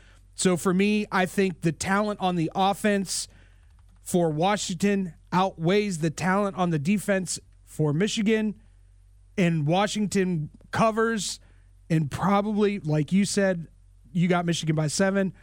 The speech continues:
I'm gonna take, I'm gonna take Washington by seven.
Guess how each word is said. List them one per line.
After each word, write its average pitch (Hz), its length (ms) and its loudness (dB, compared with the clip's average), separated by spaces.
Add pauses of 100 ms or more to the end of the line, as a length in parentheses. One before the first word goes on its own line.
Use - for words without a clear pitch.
(340)
I'm 226 200 2
gonna 254 160 0
take, 247 480 -2
I'm 170 180 0
gonna 233 160 0
take - 420 -4 (360)
Washington 196 640 0
by 156 340 0
seven. 127 540 -2